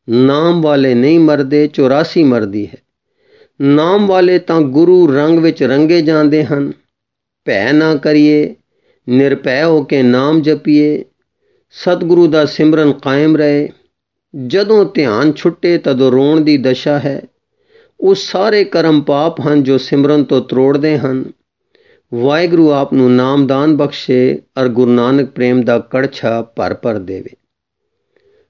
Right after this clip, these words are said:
ਆਪ ਨੇ ਲਗਭਗ ਪੈਂਹਠ ਵਰੇ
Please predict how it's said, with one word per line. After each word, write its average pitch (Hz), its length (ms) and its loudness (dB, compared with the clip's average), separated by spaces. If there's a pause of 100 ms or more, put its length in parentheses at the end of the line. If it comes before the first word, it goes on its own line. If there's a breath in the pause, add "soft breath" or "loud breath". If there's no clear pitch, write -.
(200)
ਆਪ 143 320 -2
ਨੇ 131 220 2
ਲਗਭਗ 135 600 0 (180)
ਪੈਂਹਠ 170 420 -2
ਵਰੇ 123 360 -2